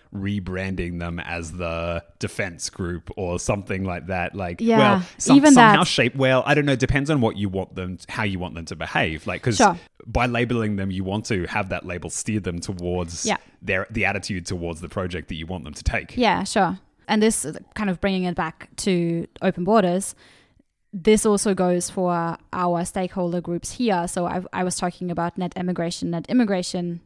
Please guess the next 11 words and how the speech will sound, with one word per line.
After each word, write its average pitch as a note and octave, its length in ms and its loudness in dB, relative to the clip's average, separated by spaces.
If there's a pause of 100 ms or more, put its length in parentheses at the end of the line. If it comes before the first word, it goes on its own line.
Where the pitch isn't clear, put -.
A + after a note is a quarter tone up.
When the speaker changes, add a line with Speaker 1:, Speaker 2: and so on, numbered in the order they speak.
(200)
Speaker 2:
countries. F3+ 600 -6 (360)
We G3+ 140 2 (420)
possibly A3 600 2
wouldn't F#3 360 2
want F3+ 240 -2
to, E3 480 -2 (160)
even A3 320 2
if G3 100 -4
we F#3+ 100 -2
decided F3+ 680 -2
that F3 160 -6